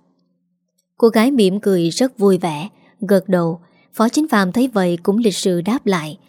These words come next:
bằng một cái gật đầu. "Được, tôi biết rồi." Nói xong câu đó, anh cũng quay người rời đi. Nhưng khi ấy, Tưởng Giai Ân bỗng đưa tay qua khe hở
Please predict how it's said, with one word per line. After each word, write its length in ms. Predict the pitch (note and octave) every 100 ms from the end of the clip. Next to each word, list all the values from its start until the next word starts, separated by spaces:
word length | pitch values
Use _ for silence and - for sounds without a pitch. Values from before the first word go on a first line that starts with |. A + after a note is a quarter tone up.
| _ _
bằng 220 | G#3 G3+
một 180 | G3 F#3+
cái 280 | A3 A3+ D#4+
gật 200 | G#3 F3+
đầu. 280 | F#3 F3 D#3 - _ _ _ _ _ _ _ _ _ -
"Được, 260 | G3+ G3 - _ _
tôi 100 | A3
biết 140 | G#3 C#4
rồi." 260 | A3 F3+ F3+ _ _ _ _ _ _ _ _ _ G#3+
Nói 200 | G#3 B3
xong 300 | A3+ G3 F3+
câu 200 | F#3 F3
đó, 280 | F3 G#3+ C#4+ - _
anh 160 | C4 C4
cũng 220 | G#3+ B3
quay 200 | C#4 C4+
người 280 | A#3 F#3 E3
rời 300 | F3 F3 E3
đi. 260 | G3 G3 - _ _ _ _ _ _ _ -
Nhưng 380 | G#3 G3+ F#3+ F3
khi 180 | G3+ F3+
ấy, 340 | F3+ G#3+ E4+ -
Tưởng 240 | G3 G3
Giai 160 | B3 A#3+
Ân 260 | A#3 A#3+ G3+
bỗng 260 | F3 F#3
đưa 160 | G3+ F#3+
tay 300 | G3 F#3+ F3+
qua 300 | - F#3+ F3 E3+
khe 220 | G3+ F#3
hở 280 | F#3 D#3